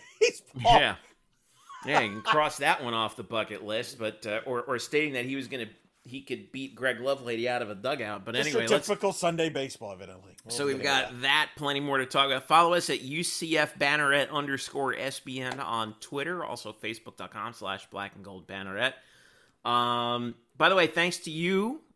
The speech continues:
Speaker 2: Eric, for, uh, a-, and, and Bryson for, uh, captaining the ship while I was away, getting four holes drilled into my skull from my wisdom teeth operation <laughs> last week. I still got,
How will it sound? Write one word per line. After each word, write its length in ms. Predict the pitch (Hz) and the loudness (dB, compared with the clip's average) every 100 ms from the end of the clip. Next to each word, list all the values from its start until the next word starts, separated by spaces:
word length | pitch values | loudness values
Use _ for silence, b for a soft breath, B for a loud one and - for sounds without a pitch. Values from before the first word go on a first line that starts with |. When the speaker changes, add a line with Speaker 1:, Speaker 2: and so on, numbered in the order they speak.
| _ - | _ 6
Speaker 2:
Eric, 400 | 165 - - - | 8 8 4 -4
for, 480 | 165 151 147 143 - | 4 6 8 4 4
uh, 440 | 139 131 131 127 120 - - | 6 8 6 4 0 -8 -2
a-, 260 | 131 - | -2 0
and, 300 | 135 131 127 | 0 2 -2
and 200 | - 123 | -2 -2
Bryson 420 | 117 131 135 - 160 | 4 4 4 0 -2
for, 360 | 139 123 117 B B B B B B - - | 2 4 2 B B B B B B -8 0
uh, 300 | 120 120 117 | 4 4 2
captaining 560 | - 151 147 - 147 135 | 2 2 2 2 -4 -4
the 60 | |
ship 300 | 117 - 156 | -4 -4 -4
while 140 | 135 123 | 0 2
I 160 | 131 | 4
was 160 | 143 139 | 2 0
away, 380 | 120 120 143 175 | -2 2 2 2
getting 500 | 143 135 127 117 113 | 0 0 2 -2 -6
four 380 | - 139 135 | -6 0 2
holes 420 | 113 131 131 151 131 | 2 0 -2 -4 -6
drilled 320 | 143 151 147 | -2 -2 -4
into 240 | 151 147 | -8 -8
my 180 | 147 139 | -6 -6
skull 460 | 147 - 139 151 175 | -6 -2 0 0 -2
from 280 | 156 135 | -2 -2
my 380 | 123 117 110 113 117 | 0 0 2 0 -4
wisdom 380 | 120 147 147 147 | -4 -4 -4 -10
teeth 300 | - 156 - | -8 -10 -2
operation 800 | 139 143 156 147 - - - - - | -2 0 -2 -2 -2 -6 -12 -14 -14
<laughs> 120 | - | -12
last 220 | 156 - | -12 -10
week. 320 | 185 175 - B B B B B B B | -8 -8 -12 B B B B B B B
I 120 | - | -2
still 180 | 135 175 | 0 2
got, 200 | 165 151 | 2 2